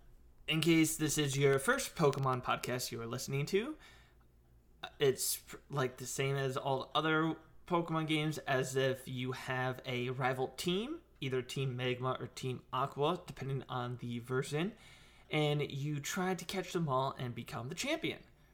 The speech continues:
The current champion is Steven, not your rival, who is either Brendan or May,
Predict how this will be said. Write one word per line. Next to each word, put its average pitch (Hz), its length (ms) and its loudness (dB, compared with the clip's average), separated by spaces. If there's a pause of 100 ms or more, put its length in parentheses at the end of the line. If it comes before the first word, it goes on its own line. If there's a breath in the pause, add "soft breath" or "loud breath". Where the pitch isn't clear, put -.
The - 120 -8
current 143 220 0
champion 143 560 -2
is 127 140 -10
Steven, 185 720 0 (100)
not 131 480 2
your 156 140 2
rival, 123 640 0 (300 loud breath)
who 147 120 -2
is 135 240 0
either 139 440 2 (120)
Brendan 185 600 4
or 135 180 2
May, 131 560 0